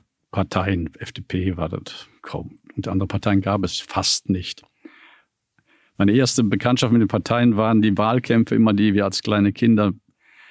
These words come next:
auf den Straßen geführt haben. Wir haben die Fähnchen gesammelt. Und dann wurde getauscht, möglichst viele Fähnchen. Und da waren die radikalen Parteien, wie wir sagten, die waren die, die begehrtesten, weil es da ganz wenige Fähnchen und Leute gab. C D U, S P D hatten wir immer massig.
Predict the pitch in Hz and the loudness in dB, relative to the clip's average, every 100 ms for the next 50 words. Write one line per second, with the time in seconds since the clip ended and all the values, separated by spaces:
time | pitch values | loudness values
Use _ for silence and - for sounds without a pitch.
0 | - - - 101 - - 117 - 98 101 | -20 -18 -2 0 0 0 0 2 0 2
1 | 117 107 113 104 107 104 - 139 127 - | 0 0 2 2 4 2 2 2 2 2
2 | 95 87 98 92 101 - - - _ _ | 0 0 -2 -2 -4 -10 -12 -14 _ _
3 | _ - 98 95 98 110 - 123 98 92 | _ -8 -2 0 2 0 0 -2 0 -2
4 | - 110 127 107 - 127 113 101 120 117 | 2 2 4 0 2 2 2 2 2 2
5 | 104 82 78 _ _ _ - - - - | 0 -6 -8 _ _ _ -20 -20 -18 -14
6 | - - - 117 127 143 120 139 120 - | -14 -4 0 2 2 2 2 2 2 2
7 | 123 143 147 139 123 135 135 127 120 120 | 2 2 2 0 0 2 4 4 2 0
8 | 123 - 117 117 117 127 117 113 - 113 | -2 -2 2 4 4 4 2 0 -4 -4
9 | 110 110 110 127 123 104 - 95 95 - | -2 0 2 2 2 0 0 -2 -2 -6
10 | 95 101 101 120 113 101 - 139 - 95 | -4 -4 0 2 4 2 -4 -12 -4 -2
11 | 92 95 90 - 92 101 98 - - 110 | -2 -4 -10 -8 -8 -8 -8 -10 -4 -2
12 | 90 98 107 - - - 92 90 - 87 | 0 0 -2 -4 -10 -8 -4 -4 -4 -8
13 | 85 82 - - - - - | -8 -8 -8 -6 -6 -10 -20